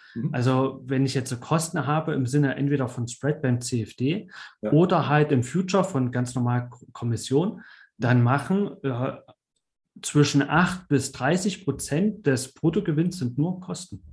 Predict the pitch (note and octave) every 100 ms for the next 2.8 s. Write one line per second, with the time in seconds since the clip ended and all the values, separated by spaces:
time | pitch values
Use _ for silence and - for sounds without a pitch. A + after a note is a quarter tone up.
0 | - _ - B2 B2+ A2 - - _ -
1 | C#3 B2+ B2 A#2+ - - B2+ D#3 A2+ G#2
2 | G#2+ - - G#2+ A#2+ B2 - -